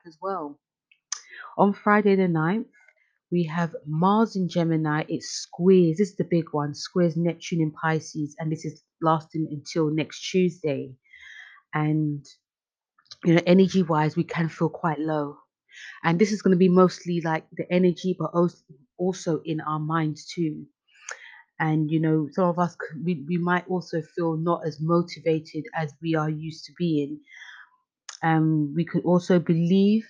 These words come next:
in people's good intentions. And, you know, and also there can be some disappointments when we wanna believe what something is good and it's actually not. This can make a lot of us feel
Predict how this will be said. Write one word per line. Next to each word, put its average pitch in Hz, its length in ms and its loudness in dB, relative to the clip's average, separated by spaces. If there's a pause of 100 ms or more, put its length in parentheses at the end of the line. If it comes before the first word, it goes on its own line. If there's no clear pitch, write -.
in 170 140 -4
people's 170 460 -10
good 170 280 -2
intentions. 175 1160 -4 (1800)
And, 165 580 0 (520)
you 180 80 4
know, 180 180 8
and 196 160 4
also 226 320 6
there 202 160 6
can 214 180 4
be 208 120 2
some 196 180 -2
disappointments 175 800 0
when 170 160 -4
we 170 340 -4 (160)
wanna 175 220 2
believe 165 640 0 (520)
what - 180 2
something 160 500 -2
is 165 140 -8
good 165 220 0
and 160 100 0
it's 156 180 -4
actually 160 480 -2
not. 151 340 0
This 151 140 -4
can 165 160 -12
make 160 180 -4
a 165 60 -4
lot 160 140 0
of 151 120 -4
us 156 240 -4
feel 160 280 -2